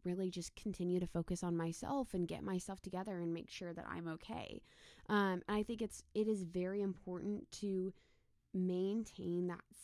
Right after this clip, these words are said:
self-care, to keep yourself busy, you know, re-involve yourself with some friends, because I know that, you know, having a relationship, definitely that becomes your time. That is a routine. This person, you are so used to them.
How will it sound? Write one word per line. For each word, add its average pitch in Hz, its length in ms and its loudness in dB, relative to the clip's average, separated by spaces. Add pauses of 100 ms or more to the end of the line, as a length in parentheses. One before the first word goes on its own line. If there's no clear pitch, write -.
self-care, 170 840 -4 (320)
to - 100 -4
keep - 380 -4
yourself 240 400 2 (100)
busy, 175 500 0
you 190 80 -2
know, 180 280 0
re-involve 180 640 0
yourself 180 400 -2
with 180 100 -2
some 170 240 0
friends, 175 380 0
because 180 240 -6
I 185 100 -2
know 180 280 -2
that, 175 200 -4 (440)
you 185 80 -2
know, 175 160 0 (180)
having 190 420 -2
a - 80 -8
relationship, 185 600 -6 (100)
definitely 180 540 -4
that - 200 -6
becomes 185 400 -2
your 175 100 -4
time. 170 520 -6
That 175 160 0
is 180 140 0
a 180 80 -2
routine. 180 680 -2
This 180 160 -6
person, 185 580 -4 (460)
you 185 160 0
are 185 120 0
so 180 280 -2
used 170 420 -4
to 220 80 -4
them. 233 380 0